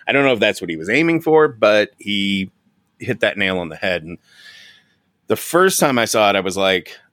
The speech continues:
"I'm not watching this again for a very long time." Like, this really rattled me on some fundamental level.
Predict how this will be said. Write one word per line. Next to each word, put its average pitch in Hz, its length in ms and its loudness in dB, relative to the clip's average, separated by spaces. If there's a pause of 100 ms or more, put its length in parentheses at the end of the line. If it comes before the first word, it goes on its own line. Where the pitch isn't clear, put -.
(140)
"I'm 123 160 0
not 139 200 0
watching 104 420 0
this 80 160 -12
again 80 300 -8
for 85 140 -8
a 80 60 -6
very 82 380 -4
long 76 320 -12
time." - 380 -14 (260)
Like, 95 320 -2
this - 460 0 (220)
really 120 320 2
rattled 87 520 0
me 78 260 -14 (140)
on 98 260 -2
some 92 560 -2 (240)
fundamental 92 640 -2
level. 82 320 -4